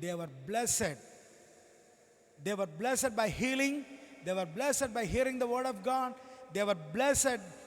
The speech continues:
by feeding the food. They were blessed by seeing so much mir-, so many miracles. యేసు ప్రభునందుకు వచ్చి ఎవరు రిక్-, రిక్తునిగా వెళ్ళడానికి వీల్లేదు. ఆయన కనికరం గల దేవుడు. ఆయన పిల్లలంగా మనము కూడా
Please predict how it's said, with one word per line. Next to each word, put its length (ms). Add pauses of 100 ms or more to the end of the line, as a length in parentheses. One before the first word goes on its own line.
(160)
by 120 (180)
feeding 340
the 100 (100)
food. 180 (1400)
They 100
were 120 (120)
blessed 340 (120)
by 200 (480)
seeing 180 (100)
so 140
much 260
mir-, 220
so 80
many 200
miracles. 420 (1600)
యేసు 320
ప్రభునందుకు 640
వచ్చి 320 (240)
ఎవరు 280
రిక్-, 600
రిక్తునిగా 560
వెళ్ళడానికి 460
వీల్లేదు. 320 (580)
ఆయన 160
కనికరం 540
గల 120
దేవుడు. 260
ఆయన 200
పిల్లలంగా 480
మనము 360
కూడా 400